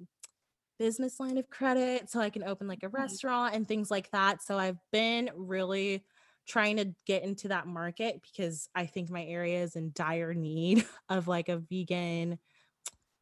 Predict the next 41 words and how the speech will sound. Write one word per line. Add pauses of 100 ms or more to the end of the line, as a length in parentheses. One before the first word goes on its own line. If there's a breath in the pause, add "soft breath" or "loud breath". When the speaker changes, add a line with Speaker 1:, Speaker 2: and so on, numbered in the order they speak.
Speaker 1:
just,
like,
a
vegan
American
diner
style
type
of
food.
Um,
we
usually
have,
like,
either
Thai
food,
which
I
love, (100)
or
just (120)
more,
um,
burger
and
fry
joints. (120)
Speaker 2:
Mm-hmm.
Speaker 1:
But
we
don't
have
a
place
that's
kind
of
like
a,